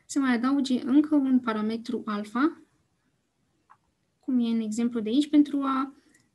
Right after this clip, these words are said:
împinge granița dintre exemplu pozitiv și exemplu negativ.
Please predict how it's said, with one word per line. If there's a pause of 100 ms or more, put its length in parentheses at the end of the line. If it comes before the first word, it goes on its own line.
(120)
împinge
granița
dintre (320)
exemplu
pozitiv
și
exemplu
negativ.